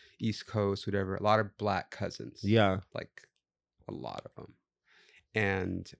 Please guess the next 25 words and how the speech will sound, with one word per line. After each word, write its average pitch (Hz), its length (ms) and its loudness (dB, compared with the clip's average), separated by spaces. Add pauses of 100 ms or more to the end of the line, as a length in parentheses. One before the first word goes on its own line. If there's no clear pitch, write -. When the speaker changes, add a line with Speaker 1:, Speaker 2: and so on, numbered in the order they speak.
(160)
Speaker 1:
I've 107 220 4
asked 104 340 2
them 92 400 -4 (800)
if 110 220 0
I 101 160 4
can 98 600 -4 (240)
say 117 580 2
the 101 220 2
N-word. 95 540 -2 (300)
Speaker 2:
<laughs> 120 120 0 (680)
Speaker 1:
And 107 140 0
they 113 100 2
can't. 120 340 4 (500)
<laughs> - 500 -18
They're 123 180 6
like, 117 260 6
"I 113 80 2
mean, 113 160 4
you 143 100 8
can 180 100 8
say 196 200 8
it 190 60 10
around 120 320 10
us." 143 540 8 (240)
But, 117 500 8